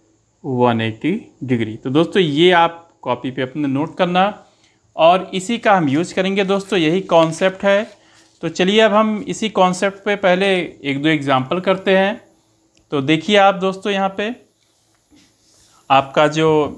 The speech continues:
एनसीईआरटी टेक्स्ट बुक है दोस्तों, इसके एग्जांपल को करेंगे हम। तो देखिए आपके सामने दोस्तों आपको दिख रहा होगा ये एग्जांपल टू।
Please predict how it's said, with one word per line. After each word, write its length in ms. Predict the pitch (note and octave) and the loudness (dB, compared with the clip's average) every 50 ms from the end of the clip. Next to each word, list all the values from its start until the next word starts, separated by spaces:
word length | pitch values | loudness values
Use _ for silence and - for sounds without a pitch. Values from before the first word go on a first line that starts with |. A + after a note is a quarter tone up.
| - - _ _ _ _ _ _ _ _ _ _ - | -16 -20 _ _ _ _ _ _ _ _ _ _ -2
एनसीईआरटी 800 | D3 D3 D3+ D3+ - F3+ E3 E3 D#3+ D#3+ D#3 D#3 D3+ - F#3+ F3+ | -2 -2 -2 -2 -2 -2 0 2 2 4 4 2 2 -2 -6 -6
टेक्स्ट 380 | F#3 - E3 D#3 - - - E3 | -2 -2 -2 -2 -2 -6 -10 -6
बुक 240 | D#3+ E3+ E3+ - | -6 -6 -4 -2
है 80 | F#3+ F3+ | -2 0
दोस्तों, 400 | D#3+ E3 E3 E3 - - F#3+ G3+ | 0 0 -4 -4 -4 -4 -4 -2
इसके 300 | F#3 D3 D3 - - E3+ | -2 -4 -6 -4 -2 -2
एग्जांपल 480 | D#3 C#3+ C#3 D3 C#3+ C#3+ C#3+ - D#3 D3 | -2 0 0 2 2 2 2 0 -2 -2
को 160 | D3+ D3+ C3 | -2 -4 -4
करेंगे 400 | - C#3+ C#3 D3+ D#3+ E3+ F3 F3 | 0 0 0 0 0 0 0 0
हम। 280 | F3 F3 F3+ A3 - - _ _ _ _ _ _ _ _ _ _ _ _ _ _ _ _ _ _ _ _ _ _ _ _ _ _ _ _ _ _ _ _ _ _ _ _ _ _ _ - | 0 0 0 -4 -8 -14 _ _ _ _ _ _ _ _ _ _ _ _ _ _ _ _ _ _ _ _ _ _ _ _ _ _ _ _ _ _ _ _ _ _ _ _ _ _ _ -8
तो 40 | C3+ | -4
देखिए 280 | C3+ C#3+ C#3 C#3 F3+ E3+ | -2 -2 -2 0 0 0
आपके 280 | D#3 D#3 - - E3+ | 0 0 0 -4 -6
सामने 360 | - - F3 E3 E3 E3+ F3 E3+ | -4 -2 -2 -2 -2 -2 -6 -4
दोस्तों 320 | E3 E3 D#3+ D#3+ - E3 | -4 -6 -6 -4 -2 0
आपको 260 | C#3+ C3 C3+ - D3+ C3 | 0 0 -2 -4 -6 -6
दिख 200 | B2 C#3 C3+ D3+ | -4 -6 -4 0
रहा 140 | D#3 D#3 D#3 | 2 2 2
होगा 400 | D3+ D3+ D#3 D#3+ F3 F3+ - - _ _ _ _ _ _ _ _ _ _ _ _ - | 2 2 0 -2 -2 -4 -10 -18 _ _ _ _ _ _ _ _ _ _ _ _ -2
ये 160 | D3+ D#3 E3+ | 0 2 2
एग्जांपल 500 | E3+ D#3+ D3+ D#3 D3+ D3+ D3+ D3+ D#3 D3+ D3 | 2 2 4 4 4 4 2 2 0 -2 -2
टू। 160 | D3 D3 A#2 | -2 -6 -8